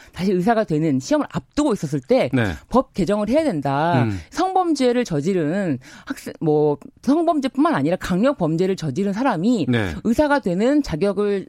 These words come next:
Speaker 1: 어, 결격 사유를 넣어야 된다라는 법 개정을 요구하는 목소리가 있었는데
Speaker 2: 네.
Speaker 1: 어, 이십 대 국회에서 일을 하지 않았습니다. 개정 법률안이 올라갔는데
Speaker 2: 예.
Speaker 1: 음, 열어볼 시간이 없었죠.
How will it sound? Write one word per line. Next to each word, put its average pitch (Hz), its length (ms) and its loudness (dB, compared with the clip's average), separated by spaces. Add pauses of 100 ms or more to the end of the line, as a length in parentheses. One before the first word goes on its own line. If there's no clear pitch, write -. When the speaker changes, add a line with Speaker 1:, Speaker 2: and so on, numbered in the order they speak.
Speaker 1:
어, 147 200 -4
결격 180 320 -2
사유를 208 280 0 (220)
넣어야 196 240 4
된다라는 170 640 0
법 - 280 -4
개정을 240 440 0
요구하는 170 320 0
목소리가 175 320 -4
있었는데 180 760 2
Speaker 2:
네. 131 360 2 (180)
Speaker 1:
어, 151 200 -4
이십 - 220 -6
대 196 200 2
국회에서 165 680 -2
일을 226 280 2
하지 156 160 -2
않았습니다. 127 600 -6 (400)
개정 254 280 2
법률안이 180 640 0
올라갔는데 165 760 0
Speaker 2:
예. 120 420 -2
Speaker 1:
음, 139 160 -2
열어볼 196 320 2
시간이 240 260 -2
없었죠. 131 400 -8